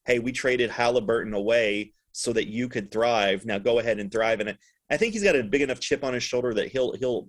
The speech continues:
he'll embrace that. From everything I understand about Sabonis, the guy doesn't seem like he takes nights off or wants to, uh,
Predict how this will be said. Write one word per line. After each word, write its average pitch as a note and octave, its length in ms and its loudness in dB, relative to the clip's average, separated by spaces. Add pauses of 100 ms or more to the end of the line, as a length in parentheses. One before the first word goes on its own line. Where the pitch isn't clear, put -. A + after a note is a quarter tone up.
he'll B2+ 120 0
embrace G#2+ 420 -2
that. A#2+ 280 2 (720)
From C#3+ 140 -4
everything E3+ 340 2
I D3 80 2
understand C#3 380 -2 (500)
about A#2+ 160 2
Sabonis, A#2 440 -4
the A2 60 -4
guy A#2+ 200 4
doesn't A#2+ 240 0
seem B2 180 -6
like A2 140 -4
he G#2+ 240 -10 (340)
takes B2 260 -2
nights A#2+ 280 0
off A#2 180 2
or A2 60 0
wants A2 280 -4
to, A2 260 -2
uh, F#2 360 2